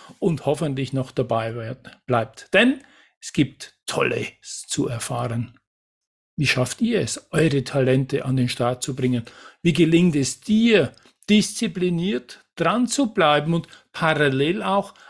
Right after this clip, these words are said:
eine Sicherheit zu bekommen, um nicht nur in einem Bereich abhängig zu sein?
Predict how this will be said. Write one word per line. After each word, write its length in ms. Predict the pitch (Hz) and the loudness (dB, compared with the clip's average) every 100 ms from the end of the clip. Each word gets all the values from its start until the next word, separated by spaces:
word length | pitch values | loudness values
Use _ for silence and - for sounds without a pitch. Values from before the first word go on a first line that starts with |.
| _ | _
eine 260 | 139 156 131 | -6 -4 -2
Sicherheit 720 | - - 208 208 156 135 131 | -2 -2 -2 -2 0 -2 -2
zu 160 | - 135 | -8 -4
bekommen, 600 | 143 - 175 165 180 170 - - - | -4 0 0 2 0 -2 -10 -20 -6
um 160 | 160 156 | -2 0
nicht 300 | 143 - 170 | 0 -2 2
nur 320 | 170 165 160 _ | 4 4 0 _
in 160 | - 175 | -6 -6
einem 400 | - 156 147 151 | -2 0 2 2
Bereich 400 | 143 127 131 - | 0 0 -2 -6
abhängig 480 | 147 - 226 147 - | -6 0 2 0 -2
zu 140 | - | -6
sein? 380 | - 117 107 104 | -6 -6 -8 -12